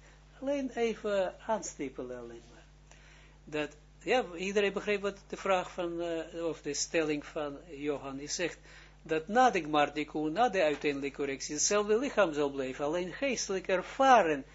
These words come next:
zullen we volmaakt ervaren, maar het lichaam zal wel sterfelijk blijven. Het lichaam zal sterfelijk blijven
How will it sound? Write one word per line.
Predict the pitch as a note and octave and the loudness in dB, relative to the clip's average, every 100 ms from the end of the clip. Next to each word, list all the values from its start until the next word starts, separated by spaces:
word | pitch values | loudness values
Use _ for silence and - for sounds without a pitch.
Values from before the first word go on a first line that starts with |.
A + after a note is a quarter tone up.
| - - | -20 -20
zullen | C#3+ D3 E3 D3+ | -6 0 2 4
we | D3+ | 4
volmaakt | - E3 D#3 A3 A3+ - | 4 2 4 2 2 2
ervaren, | C#3+ C3 D3 C3 C3 B2 - - | -4 -2 -2 0 -2 -6 -12 -10
maar | D3+ D3 | 0 0
het | D3 | 0
lichaam | A#3+ - E3 | -4 -2 -2
zal | D3+ E3 D#3+ | 2 2 4
wel | E3+ E3+ - - | 4 2 -2 -16
sterfelijk | - - B3 G#3+ E3 C#3 B2 | -8 6 6 6 0 -2 -4
blijven. | B2+ A#2+ A#2+ A#2 - - - - - - - - - | -8 -8 -12 -16 -20 -20 -20 -20 -20 -20 -20 -20 -20
Het | - | -12
lichaam | G3 C4+ - G#3+ | -4 -2 0 0
zal | F3+ F#3 E3 | 0 0 0
sterfelijk | - B3 A#3 - F#3+ E3+ D3 | 0 0 0 -2 -4 -4 -2
blijven | F#3+ F#3+ F#3 F#3 F3 | 0 0 0 -6 -6